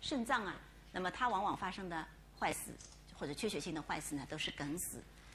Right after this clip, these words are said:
这边，那边这个图呢，呃，就是一个发生在肾脏的，呃，凝固性的坏死。我们能够看到里边呢，有一些组织的轮廓，但是细胞核都消失了。旁边这些呢是间质的细胞核，还有一些是集合管的细胞核。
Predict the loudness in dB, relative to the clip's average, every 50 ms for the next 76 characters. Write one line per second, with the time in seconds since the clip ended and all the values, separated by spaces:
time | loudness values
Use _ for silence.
0 | -16 -16 -4 2 4 6 6 6 4 4 4 6 8 8 8 8 8 6 6 4
1 | 2 2 2 2 2 2 0 -2 -8 -14 -16 -10 -4 -2 0 0 0 0 0 0
2 | 2 2 2 0 0 0 -2 0 0 -2 -2 -4 -4 -4 -4 -2 0 -2 -2 -2
3 | 0 2 2 4 4 4 4 2 2 2 0 -2 -4 -8 -12 -16 -18 -18 -18 -18
4 | -14 -8 -6 -6 -4 -2 0 0 0 0 0 0 2 2 0 0 -2 -2 0 0
5 | 0 0 -2 -4 -8 -10 -12 -14 -16 -16 -16 -12 -2 2 2 4 4 4 4 4
6 | 2 0 0 0 -2 0 0 0 0 0 0 0 0 0 0 0 0 -2 0 0
7 | 0 2 2 0 0 -2 -4 -6 -6 -4 -2 -2 0 0 0 0 0 0 0 -2
8 | 0 4 4 4 4 4 0 -8 -16 -18 -18 -18 -4 0 2 4 4 4 4 2
9 | 2 6 8 8 8 8 6 2 -2 -2 0 0 -2 -4 -4 -4 -4 0 2 2
10 | 2 4 4 2 2 2 0 -2 -4 -6 -12 -16 -16 -16 -14 -4 2 4 6 8
11 | 8 8 8 6 6 6 6 6 6 6 4 2 2 0 2 2 2 2 2 2
12 | 0 0 -2 -2 -2 -4 -2 0 2 2 2 2 -2 -2 0 2 2 2 2 2
13 | 0 0 -2 -2 -2 -2 0 0 2 2 2 0 0 0 -2 -2 -4 -4 -2 -2
14 | -2 -2 -2 -4 -8